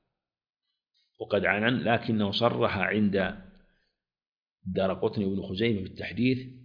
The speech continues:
وانتفت شبهة التدليس رحمه الله. "وتجوز إقامة الجمعة فيما قارب البنيان من الصحراء"، لحديث أسعد بن زرارة، "فإن خربت القرية فلز-، فلزموها عازمين على إصلاحها وم-،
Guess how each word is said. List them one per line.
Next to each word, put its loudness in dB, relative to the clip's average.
وانتفت -4
شبهة -4
التدليس -2
رحمه -4
الله. -10
"وتجوز 10
إقامة 10
الجمعة 8
فيما 6
قارب 6
البنيان 4
من 0
الصحراء"، 0
لحديث 2
أسعد 2
بن 2
زرارة، -4
"فإن 2
خربت 8
القرية 2
فلز-، 2
فلزموها 10
عازمين 10
على 6
إصلاحها 4
وم-، -2